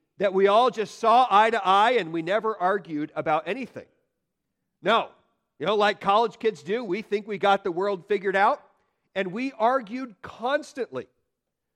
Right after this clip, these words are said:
about everything from music to modesty standards to music to Bible translations to movies to, to music again, or, and on to, to hairstyles and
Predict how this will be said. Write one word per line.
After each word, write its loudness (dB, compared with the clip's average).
about 2
everything -2
from -10
music -8
to -2
modesty 2
standards -8
to -6
music -4
to -2
Bible 6
translations -6
to -6
movies -4
to, -6
to -6
music -4
again, 0
or, 0
and 2
on 4
to, -2
to -8
hairstyles 4
and -4